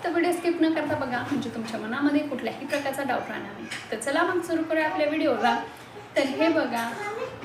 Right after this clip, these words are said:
सगळ्यात पहिली चूक म्हणजे आपल्या घरामध्ये आपल्याला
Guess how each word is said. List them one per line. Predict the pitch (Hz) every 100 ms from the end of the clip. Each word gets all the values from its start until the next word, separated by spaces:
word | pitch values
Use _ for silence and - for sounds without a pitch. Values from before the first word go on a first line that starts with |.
| - - -
सगळ्यात | 339 294 320 311 294
पहिली | 277 269 311
चूक | - 269 403 - -
म्हणजे | 254 254 240 254 277 254
आपल्या | 254 - 254 262 285 - - -
घरामध्ये | 262 254 254 320 349 277 -
आपल्याला | - - 240 247 254